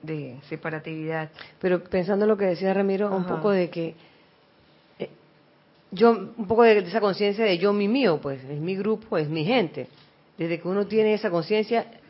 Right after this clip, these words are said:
Speaker 2: ya se echó a perder, porque no es de uno el grupo,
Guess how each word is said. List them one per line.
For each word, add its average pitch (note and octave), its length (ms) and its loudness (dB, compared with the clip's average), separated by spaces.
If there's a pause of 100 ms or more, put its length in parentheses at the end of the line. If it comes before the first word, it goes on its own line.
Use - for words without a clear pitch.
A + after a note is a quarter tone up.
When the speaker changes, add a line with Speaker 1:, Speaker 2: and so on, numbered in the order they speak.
(100)
Speaker 2:
ya E3 380 2 (1080)
se E3+ 100 -6
echó E3+ 160 -2
a E3 40 0
perder, F3+ 380 0
porque E3 220 -8
no D#3+ 120 -4
es D#3+ 120 -4
de D3+ 180 0
uno C4 240 2
el F3 80 2
grupo, C#3+ 440 -6